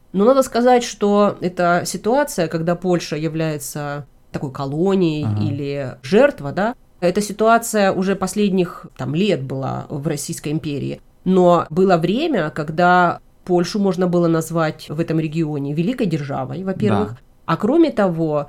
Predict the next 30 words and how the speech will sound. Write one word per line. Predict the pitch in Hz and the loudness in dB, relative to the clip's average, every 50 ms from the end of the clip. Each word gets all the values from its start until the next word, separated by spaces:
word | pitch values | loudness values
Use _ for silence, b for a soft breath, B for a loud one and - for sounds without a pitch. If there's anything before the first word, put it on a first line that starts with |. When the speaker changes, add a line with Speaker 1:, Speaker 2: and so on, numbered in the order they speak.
| B B B | B B B
Speaker 1:
однажды | - 160 170 160 151 180 190 220 269 311 285 247 226 233 | -2 -2 -2 0 2 2 4 4 2 2 0 0 -2 0
даже | 190 208 220 233 240 226 233 254 254 247 247 254 247 - - - _ _ _ _ - | 2 4 4 4 4 4 2 2 2 2 2 0 -2 -6 -10 -20 _ _ _ _ -2
польский | 214 247 240 - - 220 | 0 0 0 -2 -6 -6
король | 208 - 160 147 135 135 143 190 294 339 - - _ _ _ _ | -2 -2 -2 0 -2 -4 -4 -4 -6 -8 -10 -16 _ _ _ _
посадил | - 190 190 - 214 208 196 254 294 302 | -2 -2 0 2 2 2 2 2 0 -2
своего | - - 208 208 208 208 202 214 208 202 170 - - - | 0 2 4 4 6 6 4 4 4 2 2 0 -4 -10
сына | - - - - 311 339 339 254 175 147 139 131 127 - | -8 -6 -2 0 2 4 4 4 4 2 0 -2 -4 -2
на | 156 160 | -4 -4
престол. | - 170 175 175 - - - 262 277 311 302 - - _ _ _ _ - | -2 -2 -2 -4 -2 0 2 4 4 4 2 -2 -6 _ _ _ _ -4
Speaker 2:
В | 120 | 0
Москве | 120 120 131 131 131 - 143 120 104 - | 2 4 4 4 2 4 4 4 4 4
ты | - - | 0 -2
имеешь | 98 95 98 - | -4 -4 -4 -6
в | |
виду? | - - | -4 0
Speaker 1:
Да, | 165 170 151 | 2 2 2
в | 151 | 2
Москве. | 170 165 - - 202 233 302 392 440 440 | 0 -2 -2 -2 -2 0 0 0 -2 -2
Стать | - - - - - 190 - | -6 -4 0 2 2 2 2
самому | - 208 196 190 180 175 165 156 156 147 135 | 2 2 4 4 4 4 4 2 0 -2 -4
тоже | 131 180 151 143 151 | -4 -4 -4 -4 -4
королем. | 131 - 151 135 151 170 202 285 339 415 392 | -6 -4 -4 -2 0 0 2 2 0 0 -4
В | - - - | -6 -10 -12
какой-то | - - 254 247 247 226 | -4 2 2 4 4 6
момент | 226 220 226 220 214 208 208 | 6 6 6 6 4 4 4
он | - 180 165 | 4 4 4
уже | 165 - 160 | 4 2 0
сам | - - 135 139 143 | -4 -6 -6 -6 -6
этого | 156 170 214 214 240 | -6 -6 -4 -4 -4
захотел. | 247 285 - 339 330 - 330 330 320 339 | -4 -4 -4 -4 -4 -2 -2 -2 -2 -4